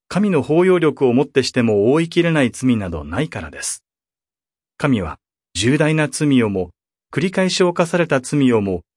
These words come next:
許すことができるのです。例えば、古代イスラエルのダビデ王は、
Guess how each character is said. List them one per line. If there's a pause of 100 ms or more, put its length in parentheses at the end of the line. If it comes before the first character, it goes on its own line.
(160)
許
す
こ
と
が
で
き
る
の
で
す。 (1400)
例
え
ば、 (300)
古
代
イ
ス
ラ
エ
ル
の
ダ
ビ
デ
王
は、